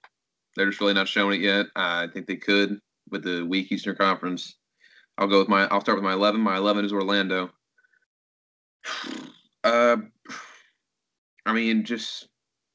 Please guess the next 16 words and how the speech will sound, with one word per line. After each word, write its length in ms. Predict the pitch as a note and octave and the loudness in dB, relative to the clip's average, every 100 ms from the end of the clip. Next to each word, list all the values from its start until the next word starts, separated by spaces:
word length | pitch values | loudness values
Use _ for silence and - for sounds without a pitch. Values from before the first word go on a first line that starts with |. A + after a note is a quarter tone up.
| A2+ | 0
not 120 | B2+ | 0
much 140 | A2+ | 0
to 60 | G#2 | -4
say 300 | - G2+ G2+ | -2 0 2
there. 260 | G2+ G2+ - _ _ _ _ _ _ _ _ _ _ - A2 - | 2 0 -2 _ _ _ _ _ _ _ _ _ _ -16 -16 -10
They 100 | A#2+ | -2
really 240 | A#2 A2+ G#2+ | 0 2 4
haven't 360 | F#2+ F#2 G2 | 2 0 -4
done 160 | F#2 F#2+ | -4 -2
much, 500 | F#2+ F#2+ - - - _ | -2 -2 -4 -10 -16 _
but 140 | G#2 G#2 | 2 4
I 100 | G2+ | 4
think 160 | A#2+ | 2
they're 100 | A2 | 0
better 200 | F#2 G2 | 2 2
than 300 | F#2 F2+ F2+ | 0 -4 -8